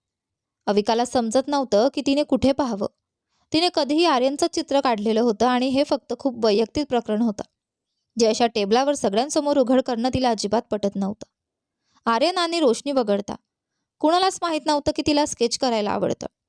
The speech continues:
ती गोंधळली होती. उत्तर काय द्यावं तिला सुचत नव्हतं. "मी," अविका बोलायला सुरुवात करत होती, पण आर्यनने मध्येच तिचं वाक्य तोडलं. "तिचा एक छंद आहे असं वाटतं मला," तो म्हणाला, जणू काही विषय त्याला कंटाळवाणा वाटतोय.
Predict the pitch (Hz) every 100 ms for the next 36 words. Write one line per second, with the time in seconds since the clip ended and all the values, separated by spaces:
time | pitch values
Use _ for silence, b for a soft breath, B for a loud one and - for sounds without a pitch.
0 | _ _ _ _ _ - 285 247 240 247
1 | 262 247 - - _ _ _ _ _ _
2 | 220 208 220 214 202 254 294 285 294 285
3 | 294 269 269 240 - - - _ _ _
4 | _ _ _ _ _ _ _ - 240 262
5 | 285 285 277 _ _ _ _ _ _ _
6 | _ _ 254 277 320 370 294 294 320 320
7 | 285 269 - 233 247 311 311 233 262 277
8 | - 202 269 269 226 254 247 233 262 269
9 | 240 226 - 226 254 196 - - _ _
10 | _ _ _ _ _ _ 269 254 311 320
11 | - 302 240 240 285 285 277 285 247 -
12 | 233 226 190 - _ _ _ _ _ _
13 | - 311 330 349 311 294 294 294 294 302
14 | 277 262 285 285 269 254 262 220 233 254
15 | 254 240 202 - -